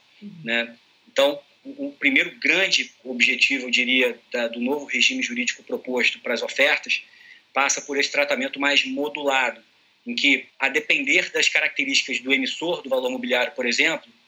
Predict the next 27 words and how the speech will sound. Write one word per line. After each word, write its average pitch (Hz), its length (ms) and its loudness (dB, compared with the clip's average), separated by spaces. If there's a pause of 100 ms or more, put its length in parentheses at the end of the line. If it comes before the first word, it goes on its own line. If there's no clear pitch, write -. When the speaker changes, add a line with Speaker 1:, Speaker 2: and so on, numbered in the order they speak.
(380)
Speaker 2:
determinadas 139 640 2
regras 139 320 2
podem 139 260 2
ser 139 240 2
mais 139 220 4
fortes 147 480 -2
ou 143 100 -2
mais 143 280 2
leves. 123 560 2 (520)
Dependendo, 135 480 0
por 156 140 -4
exemplo, 139 480 0 (360)
é, 131 360 2
do 131 100 -10
tipo 196 320 0
do 160 100 -2
ativo 160 460 2
que - 140 -6
tá 143 100 0
sendo 131 260 0
ofertado, 143 680 0 (480)
de 123 80 -6
novo, 139 320 2 (300)
há 113 140 -2
uma 123 140 0
nova 131 240 2
modulação 143 760 0